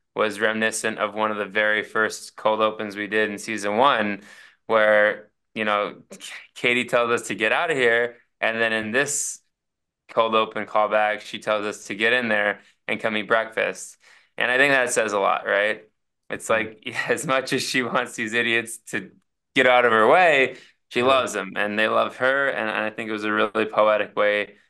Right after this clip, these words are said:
Speaker 1: to have it go full circle. So
Speaker 2: Mm-hmm.
Speaker 1: full circle is how I would describe their relationship.
Speaker 2: Yeah. For, um, for twelve seasons,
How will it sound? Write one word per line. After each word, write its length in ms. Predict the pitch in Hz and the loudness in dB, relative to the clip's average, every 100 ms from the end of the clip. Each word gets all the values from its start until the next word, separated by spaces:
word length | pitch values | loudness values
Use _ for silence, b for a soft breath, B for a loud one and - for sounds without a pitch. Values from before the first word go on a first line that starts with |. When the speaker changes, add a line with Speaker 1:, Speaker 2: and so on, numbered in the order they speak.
| _ 113 | _ -6
Speaker 1:
to 80 | |
have 220 | 107 110 104 | 0 0 2
it 160 | 104 | 0
go 200 | 101 110 | 2 0
full 240 | 110 98 98 | 0 -4 -4
circle. 460 | - 92 - 78 | -4 -6 -6 -10
So 480 | - 95 101 95 - _ - | -6 0 0 0 -6 _ -20
Speaker 2:
Mm-hmm. 140 | 92 101 | -20 -4
Speaker 1:
full 140 | - 131 | 4 4
circle 320 | - 110 107 | 4 0 2
is 100 | 98 | 0
how 140 | 101 | 2
I 120 | 98 98 | 2 2
would 100 | 98 | -2
describe 500 | 95 - 98 95 92 | -8 -6 -4 -4 -2
their 220 | 98 98 | 0 0
relationship. 840 | 95 101 90 - - - - - _ _ - | -2 -6 -8 -10 -16 -6 -6 -6 _ _ -16
Speaker 2:
Yeah. 200 | 107 107 _ _ b b b _ | -14 -14 _ _ b b b _
For, 140 | 175 156 | 0 2
um, 520 | 147 139 135 123 131 - - | 2 2 2 -2 -4 -12 -6
for 100 | 147 | -4
twelve 320 | - 170 147 | 0 2 2
seasons, 520 | - 160 139 123 113 | 2 0 0 -4 -6